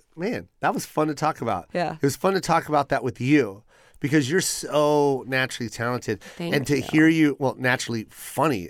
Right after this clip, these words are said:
Speaker 1: as well. But, like, for you to say that, that you had to stay in that pocket, it's just kinda crazy. It's kinda cool.
Speaker 2: Well, I
Speaker 1: Like
Speaker 2: also don't cry easy.
Speaker 1: Yeah.
Speaker 2: I mean, it's been a little easier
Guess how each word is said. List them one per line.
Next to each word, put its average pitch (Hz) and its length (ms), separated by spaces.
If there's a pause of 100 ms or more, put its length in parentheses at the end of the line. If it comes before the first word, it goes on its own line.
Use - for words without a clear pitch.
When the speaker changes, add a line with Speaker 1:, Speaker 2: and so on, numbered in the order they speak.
Speaker 1:
as 98 140
well. 113 200 (280)
But, 139 160
like, 143 180
for - 140
you 147 160
to 151 80
say 147 300
that, 127 320 (600)
that - 160
you 120 80
had 123 120
to 113 60
stay - 320
in 123 100
that - 160
pocket, 120 540
it's 110 200
just - 160
kinda 117 260
crazy. 123 420 (200)
It's 147 160
kinda 175 260
cool. 180 300
Speaker 2:
Well, - 100
I 381 240
Speaker 1:
Like 339 80
Speaker 2:
also 294 480 (160)
don't 240 320 (140)
cry 175 440
easy. 117 460 (260)
Speaker 1:
Yeah. 107 300 (220)
Speaker 2:
I 214 60
mean, 240 120
it's 233 160
been 254 260
a 269 80
little 233 320
easier 190 680